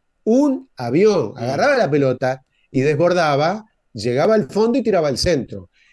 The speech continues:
Speaker 1: Y, y Cabrera era un puntero izquierdo, pero era ambidiestro. Entonces,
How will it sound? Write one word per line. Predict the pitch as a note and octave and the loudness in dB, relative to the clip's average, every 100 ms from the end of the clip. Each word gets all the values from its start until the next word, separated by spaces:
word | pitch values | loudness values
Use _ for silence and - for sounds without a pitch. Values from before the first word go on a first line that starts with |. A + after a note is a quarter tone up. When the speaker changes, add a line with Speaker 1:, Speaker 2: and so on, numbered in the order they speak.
| _ | _
Speaker 1:
Y, | C#3+ D3+ - C#3 | 0 0 0 -2
y | |
Cabrera | E3+ F3+ B3+ A3+ D#3+ F#3 G#3 D#3 | 0 0 4 2 2 -2 -2 -2
era | B2+ A#2+ | -2 -4
un | A2+ | -6
puntero | B2 B2 A#2+ A3 B3+ | -4 -4 -2 0 0
izquierdo, | - - A3 A3 B3 G#3+ | 0 0 2 2 0 -2
pero | C#3+ C#3+ | -2 0
era | G3 | 0
ambidiestro. | F#3+ C#3 C#3+ G#3 C#3 - G2+ - _ _ _ _ - | 0 2 2 2 -2 -10 -18 -20 _ _ _ _ -12
Entonces, | A#2+ E3+ D#3 - A2 - | -4 0 0 -2 -6 -10